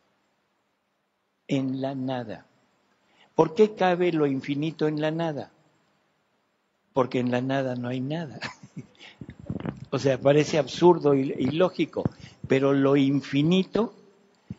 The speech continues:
donde hay algo, algo tan pequeño como pudiera ser una amiba, ya no entra, no entra total, porque ese está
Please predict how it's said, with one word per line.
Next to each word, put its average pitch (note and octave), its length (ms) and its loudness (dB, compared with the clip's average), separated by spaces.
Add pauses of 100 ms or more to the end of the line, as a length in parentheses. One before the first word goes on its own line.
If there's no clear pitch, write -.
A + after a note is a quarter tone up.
(140)
donde C#3+ 440 2
hay G3 280 2
algo, D3+ 480 0 (320)
algo F#3 400 0
tan C3+ 240 -2
pequeño F#3+ 580 2
como D3 260 0
pudiera D3+ 400 0
ser D#3+ 220 -2
una D#3 240 -2
amiba, D3 480 -2 (1500)
ya C#3+ 180 0
no C#3+ 180 -2
entra, D3 520 -6 (260)
no C3+ 180 4
entra D#3+ 360 -2
total, C#3+ 520 -2
porque C3 340 -8 (120)
ese E3+ 500 2 (240)
está C#3+ 540 -4